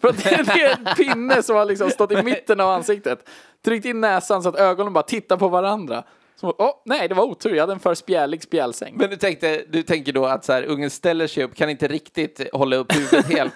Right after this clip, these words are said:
Speaker 1: <laughs>
Speaker 2: går framåt, välter in mot spjälorna
Speaker 1: Och
Speaker 2: och
Speaker 1: somnar.
Speaker 2: kan inte gå därifrån.
Speaker 1: Ja, och somnar liksom.
Speaker 2: Ja, precis.
Speaker 1: Ja.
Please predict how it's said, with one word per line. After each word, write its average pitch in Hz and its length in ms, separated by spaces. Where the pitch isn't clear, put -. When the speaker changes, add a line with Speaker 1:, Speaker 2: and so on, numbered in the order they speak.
Speaker 1:
<laughs> - 120
Speaker 2:
går 180 240
framåt, 170 400
välter 175 500
in 135 180
mot 131 180
spjälorna 156 460
Speaker 1:
Och 139 40
Speaker 2:
och 123 60
Speaker 1:
somnar. 190 240
Speaker 2:
kan 165 260
inte 165 200
gå 139 200
därifrån. 131 340
Speaker 1:
Ja, 208 140
och 156 80
somnar 139 320
liksom. 156 180
Speaker 2:
Ja, 147 160
precis. 143 380
Speaker 1:
Ja. 151 260